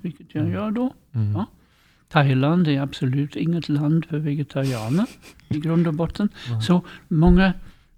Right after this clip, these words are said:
Speaker 1: ehm, buddhistiska länder höll sig inte till en vegetarisk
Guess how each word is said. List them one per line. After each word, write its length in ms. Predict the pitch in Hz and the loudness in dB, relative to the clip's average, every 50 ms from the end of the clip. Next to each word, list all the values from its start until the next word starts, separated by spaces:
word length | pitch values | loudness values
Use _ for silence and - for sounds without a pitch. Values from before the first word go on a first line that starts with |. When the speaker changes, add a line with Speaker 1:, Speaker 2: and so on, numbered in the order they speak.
| _ - | _ -2
Speaker 1:
ehm, 320 | - 160 165 156 156 147 131 - - - - _ _ - - - - _ _ _ _ _ _ _ - | 2 4 6 6 4 4 2 -2 -8 -20 -20 _ _ -20 -20 -20 -20 _ _ _ _ _ _ _ -20
buddhistiska 800 | - - 170 185 - 170 165 - - 170 160 - - - 156 | -10 -4 -2 0 2 2 2 0 0 -4 -4 -4 -2 0 2
länder 440 | 147 156 143 143 156 156 165 165 135 - | 2 4 4 4 4 4 2 0 0 0
höll 180 | 175 165 160 165 | 0 -2 -2 -4
sig 300 | - - 180 175 175 - | -4 -2 0 0 0 0
inte 580 | - 220 214 226 240 240 240 - - - 151 | 0 2 4 6 6 6 4 2 0 -4 -4
till 380 | - - - - 156 139 127 123 | -4 -4 -4 -2 0 0 0 -2
en 180 | - 156 151 139 | 0 0 2 2
vegetarisk 760 | 139 135 135 139 135 - - - - - - - - - - | 2 2 2 0 -2 -2 -6 -8 -8 -8 -10 -12 -14 -16 -18